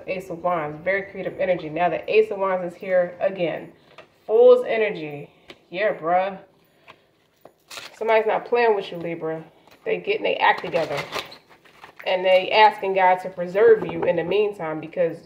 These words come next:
we mentioned early, or in the other video, part of the video that got cut off, it's like, it doesn't mean just 'cause you're not, you're separated from your person. That's very much a, a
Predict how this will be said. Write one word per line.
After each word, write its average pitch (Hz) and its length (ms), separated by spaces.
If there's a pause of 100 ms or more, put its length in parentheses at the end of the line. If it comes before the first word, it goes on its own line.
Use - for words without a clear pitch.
(300)
we 190 200
mentioned 190 640
early, 180 580 (180)
or 185 120
in 175 80
the - 100
other 208 200
video, 180 320
part 214 260
of 175 80
the 170 60
video 190 400
that 160 160
got 175 200
cut 170 140
off, 180 320
it's 165 140
like, 160 320 (1600)
it 208 140
doesn't 214 320
mean 226 260
just 190 180
'cause 190 520
you're 185 180
not, 196 320
you're 175 100
separated 196 560
from 190 160
your 165 120
person. 226 540 (380)
That's 202 200
very 190 260
much 202 240
a, 185 180
a 170 60